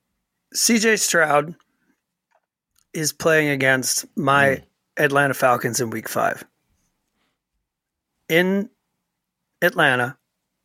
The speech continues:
Speaker 1: at Mercedes-Benz Arena. The same stadium where,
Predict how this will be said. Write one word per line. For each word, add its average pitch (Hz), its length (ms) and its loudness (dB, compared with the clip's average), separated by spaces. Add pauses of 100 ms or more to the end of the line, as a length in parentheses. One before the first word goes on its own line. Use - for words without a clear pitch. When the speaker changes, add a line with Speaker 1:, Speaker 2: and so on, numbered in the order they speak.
(120)
Speaker 1:
at 147 360 0
Mercedes-Benz 143 840 0
Arena. 117 400 -4 (1300)
The 151 100 0
same 277 440 2
stadium 139 680 0 (600)
where, 151 680 2